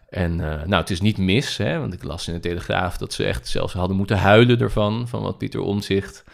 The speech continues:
ze allemaal had, eh, aangedaan. Eh, ja, dus ik vind dat een heel goed voorbeeld van hoe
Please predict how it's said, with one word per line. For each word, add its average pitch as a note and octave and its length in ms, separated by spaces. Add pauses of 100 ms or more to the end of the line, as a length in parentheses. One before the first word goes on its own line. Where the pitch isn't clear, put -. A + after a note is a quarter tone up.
(340)
ze - 120
allemaal F#2+ 320
had, F#2 280
eh, F2+ 220
aangedaan. F2 760 (580)
Eh, E2+ 600
ja, G2+ 120
dus A#2 140
ik C3 100
vind C#3+ 140
dat C3 120
een A2+ 60
heel C3+ 240
goed - 340
voorbeeld B2+ 640
van A2 520 (320)
hoe C#3+ 520